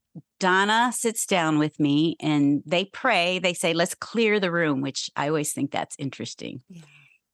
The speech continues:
Speaker 1: And so they s-, basically pray a gospel prayer of,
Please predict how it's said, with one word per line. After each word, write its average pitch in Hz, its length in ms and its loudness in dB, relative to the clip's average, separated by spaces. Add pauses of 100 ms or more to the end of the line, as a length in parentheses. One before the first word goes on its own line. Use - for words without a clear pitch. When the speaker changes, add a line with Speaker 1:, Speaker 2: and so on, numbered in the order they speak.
(160)
Speaker 1:
And 156 240 0
so 175 200 2
they 170 160 2
s-, - 260 -6 (340)
basically 180 880 0
pray 185 480 0
a 160 80 0
gospel 160 800 -2 (160)
prayer 156 680 0
of, 131 320 0